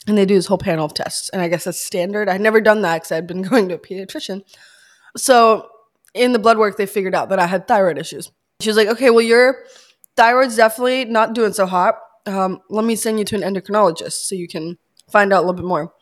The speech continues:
So I went to an endocrinologist. They did more tests,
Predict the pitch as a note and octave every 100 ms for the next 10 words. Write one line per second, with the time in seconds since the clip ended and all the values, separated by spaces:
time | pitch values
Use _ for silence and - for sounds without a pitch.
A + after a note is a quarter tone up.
0 | _ _ - - A#3+ A#3 A3 A#3+ A3 G3+
1 | G#3+ F3 F#3+ G#3 G3+ F#3 G3 F3+ - E3+
2 | F3+ -